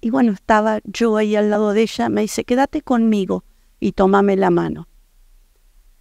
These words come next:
Y el procedimiento no fue tan sencillo como pensaban que iba a ser. Y bueno, empezaron a correr los médicos y me dijeron, "Por favor, retírate", ¿sí? Pero tuve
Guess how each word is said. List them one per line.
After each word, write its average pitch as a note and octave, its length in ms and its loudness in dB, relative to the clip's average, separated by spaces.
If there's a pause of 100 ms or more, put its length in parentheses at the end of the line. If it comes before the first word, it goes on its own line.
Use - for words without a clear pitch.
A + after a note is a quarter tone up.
(260)
Y - 100 -2
el B3+ 80 0
procedimiento G3 760 0
no F#3+ 100 -2
fue - 180 -4
tan E3+ 200 -2
sencillo F3+ 680 -4
como E3 220 -2
pensaban G#3 680 0
que G#3+ 120 -2
iba G#3 200 0
a F#3 60 -6
ser. F#3 340 -2 (880)
Y F3+ 140 -2
bueno, E3+ 240 0
empezaron F#3+ 540 -2
a E3+ 60 -4
correr F3+ 440 -2
los F#3 240 -2
médicos G#3 560 0
y F3 60 0
me E3 100 0
dijeron, E3+ 340 -2
"Por F#3 140 -4
favor, F#3+ 420 -2
retírate", G3 720 -2 (380)
¿sí? B3+ 380 -2 (960)
Pero A3 160 2
tuve A#3 420 0